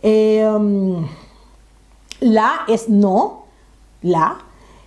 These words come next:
Eh, entonces era muy, muy, muy para mí raro un poquito a veces al principio, siempre, eh, eh, escuchar que las personas siempre decían, "La, la, la, la".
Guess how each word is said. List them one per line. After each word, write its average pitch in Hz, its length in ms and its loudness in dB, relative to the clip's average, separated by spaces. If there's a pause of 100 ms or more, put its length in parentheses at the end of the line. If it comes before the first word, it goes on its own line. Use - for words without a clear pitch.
(120)
Eh, 208 640 2
entonces 220 360 -4
era 247 180 2
muy, 294 160 0
muy, 254 280 -2
muy 247 160 -2
para 277 160 0
mí 277 260 -2
raro 247 460 2
un 240 80 0
poquito 247 320 -4
a 240 40 2
veces 262 180 0
al 254 160 0
principio, 247 560 -2
siempre, 233 580 0
eh, 196 680 0 (460)
eh, 196 640 2
escuchar 226 460 0
que 247 60 0
las 233 140 0
personas 220 320 0
siempre 220 260 0
decían, 208 420 0
"La, 311 180 0
la, 339 200 2
la, 330 200 0
la". 311 240 -2